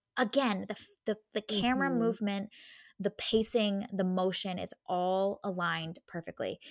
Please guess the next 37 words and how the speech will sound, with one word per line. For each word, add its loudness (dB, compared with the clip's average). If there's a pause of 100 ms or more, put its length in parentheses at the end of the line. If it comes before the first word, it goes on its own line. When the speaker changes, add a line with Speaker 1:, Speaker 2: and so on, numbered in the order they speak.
(160)
Speaker 1:
You 0
know, 10
every 4
time 2 (260)
we 4 (200)
continue 2
to 2
come -4
back -4
to -6
that -6
shot 2 (160)
of 0 (320)
her 2
shoes 0 (280)
walking 2
up 4
to 4 (160)
the 0 (120)
X 2
spot 2
that -10
she -2
needs -4
to -6
stand -2
at. -6 (840)
I 12
was 12
anxious 10
every 10
time 2
for 6
her. 4
I'm 0
like, -4
"Oh, -4